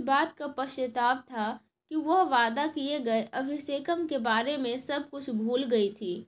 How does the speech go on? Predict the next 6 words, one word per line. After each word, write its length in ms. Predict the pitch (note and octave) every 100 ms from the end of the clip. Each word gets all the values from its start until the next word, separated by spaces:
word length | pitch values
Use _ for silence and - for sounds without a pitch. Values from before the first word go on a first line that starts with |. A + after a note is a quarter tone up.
| _ _ _ _ _
ओके, 260 | B3 C#4 E4+ - _ _ -
आगे 320 | B3 C#4 F4+
है, 340 | D4+ C4 D#4+ - _ _ _ _ _ _ _ _ _ -
"She 160 | E4+ C#4+
gave 320 | C4 C4+ D4+
a 100 | -